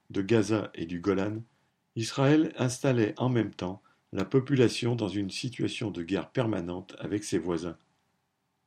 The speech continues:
Parallèlement, l'évolution politique d'Israël allait mener le pays de plus en plus à droite en en faisant l'otage des groupes de pression liés à l'armée, à l'extrême droite nationaliste et religieuse, aux colons extrémistes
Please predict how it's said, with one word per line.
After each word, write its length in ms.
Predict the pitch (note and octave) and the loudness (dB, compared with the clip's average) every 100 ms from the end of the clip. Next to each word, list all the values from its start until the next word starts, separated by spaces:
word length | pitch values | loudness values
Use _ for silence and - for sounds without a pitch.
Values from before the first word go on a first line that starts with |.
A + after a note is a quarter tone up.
| _ - | _ -8
Parallèlement, 720 | F#2+ F#2+ G2+ G2+ A#2 D3 - | -2 0 2 2 2 0 0
l'évolution 600 | G2 G2+ A2+ A2+ - C#3 | 2 4 4 2 0 0
politique 460 | A#2 G#2 A2 A#2+ G2+ | 2 0 0 -4 -6
d'Israël 600 | F#2+ - F#2 F#2+ A2+ C3+ _ _ - | -8 -8 -4 -2 -4 -6 _ _ -4
allait 240 | G#2 C#3 | 2 4
mener 300 | C#3 C#3+ C3+ | 4 4 4
le 160 | A2+ - | 2 2
pays 320 | G#2+ G#2+ C3 | 0 0 -2
de 100 | G#2 | -4
plus 240 | - G#2 | -6 -4
en 80 | F2+ | -4
plus 260 | - A#2+ G2+ | -4 -6 -4
à 80 | |
droite 320 | E2 F2 A2 - _ _ | -4 -4 -6 -8 _ _
en 140 | A#2+ C3 | 2 2
en 80 | C3 | 2
faisant 360 | C#3 A#2 B2+ | 0 2 4
l'otage 480 | A#2 B2 B2 C#3 B2+ | 4 2 4 4 4
des 140 | G#2+ | 0
groupes 240 | F#2+ C#3+ C3+ | 0 0 0
de 100 | B2 | 0
pression 460 | - F#2+ - F#2+ G#2 - _ - | 0 -6 -4 -4 -6 -10 _ -4
liés 540 | A#2 C3+ C3 A2 F#2 - | 0 4 6 4 2 -4
à 120 | A#2+ | 0
l'armée, 440 | B2+ G2 F2 F#2 B2 - _ | 2 0 -4 -6 -8 -16 _
à 80 | F#2+ | -2
l'extrême 420 | B2 C3 C#3 B2 | 0 -2 -2 -2
droite 280 | A#2+ A#2 - | 0 -2 -2
nationaliste 760 | A2 G#2 A2+ F#2+ F#2 G2+ - - | -4 -2 -2 -2 -4 -6 -10 -10
et 100 | F2+ | -4
religieuse, 680 | A2+ G#2 E2+ E2+ F#2 G2 - _ _ _ - | -2 -2 -4 -4 -4 -6 -16 _ _ _ -8
aux 100 | G2+ | -8
colons 340 | - C#3+ D3 | 2 4 4
extrémistes 760 | G#2 G#2 - F#2 E2 F#2+ - | 2 -2 -4 -6 -6 -8 -10